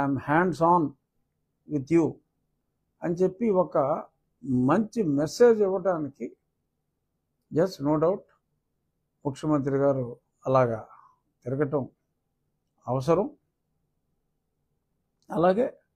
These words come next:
కొంత ఏరియల్ సర్వే కూడా అవసరం. So, మరి ఇవాళ రేపో మరి ఈ అన్ని క-, సక్రమంగా అందుతున్నాయి. భోజనాలు కూడా,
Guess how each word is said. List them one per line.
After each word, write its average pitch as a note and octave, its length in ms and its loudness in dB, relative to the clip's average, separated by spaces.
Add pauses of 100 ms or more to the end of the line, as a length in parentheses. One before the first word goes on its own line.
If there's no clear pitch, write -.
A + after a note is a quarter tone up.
(640)
కొంత D#3+ 160 -4 (200)
ఏరియల్ A#3+ 340 8
సర్వే G3 260 2
కూడా F3 280 -2 (760)
అవసరం. D#3 420 -2 (2250)
So, E3 100 2 (880)
మరి A#2+ 180 -8 (340)
ఇవాళ D3+ 400 2
రేపో D3 260 -2 (1200)
మరి B2 280 -2 (340)
ఈ D#3 160 2 (1000)
అన్ని D3 220 2 (100)
క-, - 140 -18 (300)
సక్రమంగా D#3 580 -2
అందుతున్నాయి. D#3+ 500 -4 (1160)
భోజనాలు D#3 520 2
కూడా, D#3 180 2